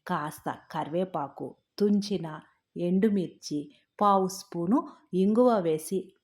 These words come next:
పచ్చివాసన పోయేంత వరకు వేయించుకోవాలి. ఇలా వేగినటువంటి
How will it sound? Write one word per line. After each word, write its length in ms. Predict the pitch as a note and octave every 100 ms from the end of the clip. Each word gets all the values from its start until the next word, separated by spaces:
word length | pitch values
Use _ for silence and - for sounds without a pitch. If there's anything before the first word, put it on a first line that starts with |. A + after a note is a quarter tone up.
| _ -
పచ్చివాసన 720 | F#3 F#3 - C4+ A#3 F#3 F3+ E3
పోయేంత 500 | D#3+ D#3 D#3+ D#3 E3
వరకు 360 | D#3+ D#3 - F4+
వేయించుకోవాలి. 960 | A#3+ E3+ D#3 E3 - D#3+ D3+ C#3+ D3 D4+ - _ _ _ _ _ _ _ _ _ _ _ A3
ఇలా 240 | A#3 B3+
వేగినటువంటి 880 | C4 A#3+ A#3 C4+ C#4+ C#4 A#3 A3 G3